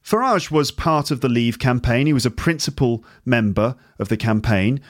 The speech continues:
which made that promise about E U funding going back into the N H S. Let's listen to him now being questioned on this I T V programme. And you'll hear that he admits that it was a mistake to make that promise.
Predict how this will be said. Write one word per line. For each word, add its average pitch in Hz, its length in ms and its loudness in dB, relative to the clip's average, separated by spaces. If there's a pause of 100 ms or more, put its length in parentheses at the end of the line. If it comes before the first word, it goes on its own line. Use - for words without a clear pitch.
(140)
which 135 220 -2
made 135 360 0 (180)
that 123 200 -2
promise 110 400 0
about 107 460 -2 (220)
E 127 80 2
U 104 200 2
funding 101 560 -2 (220)
going 104 220 0
back 110 260 -4
into 110 200 -2
the 104 120 0
N 95 120 -2
H 90 240 -6
S. 104 280 -4 (260)
Let's 185 220 -2
listen 175 260 -2
to 156 120 0
him 147 160 2
now 143 180 2
being 143 240 0
questioned 87 580 -4 (240)
on 110 120 2
this 104 160 0
I 101 160 2
T 107 220 -2
V 95 160 -2
programme. 107 600 -2 (420)
And 147 120 0
you'll 175 140 2
hear 196 240 2
that 151 160 -2
he 170 140 0
admits 208 440 -2
that 147 120 2
it 151 80 -2
was 139 140 0
a 151 60 0
mistake 143 480 0
to - 100 -2
make 113 200 0
that 113 180 -4
promise. 90 480 -2